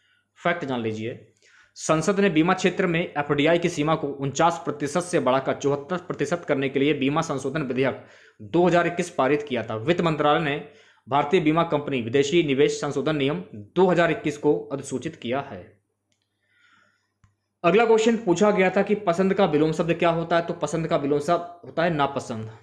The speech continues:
आग का पर्यायवाची शब्द क्या होता है? तो आग का पर्यायवाची शब्द अग्निपावक होता है।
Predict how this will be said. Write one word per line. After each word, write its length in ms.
आग 280
का 120
पर्यायवाची 520
शब्द 200
क्या 160
होता 280
है? 60
तो 260
आग 220
का 140
पर्यायवाची 560
शब्द 360
अग्निपावक 680
होता 240
है। 280